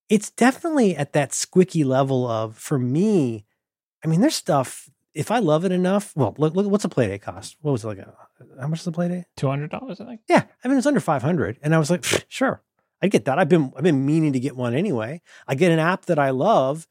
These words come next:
Speaker 1: and the second I see that it is well made and doesn't have a thing asking to track me for ads, I look and I'm like, "Hell yeah, I'll buy a year right now."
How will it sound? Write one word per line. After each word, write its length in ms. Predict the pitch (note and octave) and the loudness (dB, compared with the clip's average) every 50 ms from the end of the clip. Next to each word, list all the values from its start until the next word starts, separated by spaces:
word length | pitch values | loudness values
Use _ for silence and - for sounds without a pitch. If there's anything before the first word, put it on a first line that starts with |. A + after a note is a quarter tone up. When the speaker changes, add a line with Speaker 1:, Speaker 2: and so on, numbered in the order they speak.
| _ _ _ _ _ _ _ _ _ _ _ | _ _ _ _ _ _ _ _ _ _ _
Speaker 1:
and 220 | - E3 D#3 D3 D3+ | -2 0 2 2 2
the 60 | C3 | 2
second 380 | - - F#3 - - F3+ E3 D3+ | 2 2 2 2 2 0 0 0
I 100 | D3+ C#3+ | 0 -2
see 320 | - - - F3 F3+ E3+ | -2 -2 -2 0 0 2
that 240 | C#3 D3 C3 C3+ - | 4 2 2 2 0
it 100 | B2+ B2 | -2 -2
is 140 | C3+ B2 B2 | -2 0 0
well 220 | C3+ C3 C3 C3+ | 0 0 2 2
made 320 | C3+ C3 B2+ B2+ D3 D#3 | 0 0 0 2 0 0
and 160 | D3 C#3+ B2+ A#2+ | 0 -2 0 0
doesn't 300 | C#3 C3+ A#2+ C3 C3 A#2 | 0 0 0 -2 -4 -4
have 160 | B2+ C3 B2 | -4 -4 -4
a 60 | C3 | -6
thing 240 | - - C3+ C3 B2+ | -8 -6 -6 -4 -4
asking 300 | B2 B2 - - C#3+ B2 | -4 -4 -4 -6 -8 -8
to 60 | A2+ | -8
track 280 | - - C3 A#2 - - | -2 -2 -2 -2 -2 -6
me 60 | B2 | -10
for 180 | - - - | -8 -4 -2
ads, 160 | A#2 B2 A#2+ B2+ | -2 0 0 0
I 40 | |
look 200 | A#2+ A#2+ B2 A#2+ | 0 0 0 -2
and 140 | - - C3+ | -2 -2 -2
I'm 80 | C3 B2+ | 0 0
like, 140 | C3 C3 - | -2 -4 -2
"Hell 200 | - F#3+ A3+ A3+ | -2 -2 0 2
yeah, 120 | G3+ D#3 | 4 4
I'll 100 | B2+ A2+ | 2 2
buy 180 | G#2 B2 A2+ G#2+ | 0 -2 -2 -2
a 40 | |
year 240 | G#2+ G#2+ A2 G#2+ G#2 | -4 -6 -8 -8 -8
right 240 | G2+ G2 G#2+ G#2+ - | -8 -8 -8 -10 -10
now." 240 | G#2 G2+ G2 G2+ | -12 -14 -14 -14